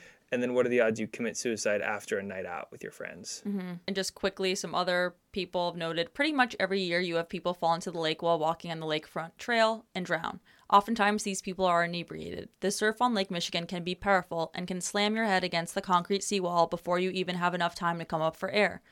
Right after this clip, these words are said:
Speaker 2: It's overwhelmingly likely this was just a tragic accident. Additionally, someone else noted that this actually happened to one of their old friends. Their old friend fell in over the break wall after drinking at a bar downtown.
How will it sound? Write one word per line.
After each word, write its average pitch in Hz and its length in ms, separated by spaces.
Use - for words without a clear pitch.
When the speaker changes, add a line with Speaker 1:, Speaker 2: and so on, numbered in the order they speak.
Speaker 2:
It's 214 180
overwhelmingly 190 680
likely 170 320
this 160 200
was 170 160
just 160 320
a 175 80
tragic 170 480
accident. - 680
Additionally, 233 720
someone 185 560
else 190 500
noted 180 720
that 170 300
this 185 200
actually 180 320
happened 175 460
to 190 80
one 170 140
of 170 100
their 170 200
old 165 200
friends. 175 580
Their - 240
old 175 180
friend 170 320
fell 165 220
in 165 260
over 170 300
the 160 80
break 156 300
wall 175 240
after 170 220
drinking 165 400
at 160 120
a 160 60
bar 160 240
downtown. 190 580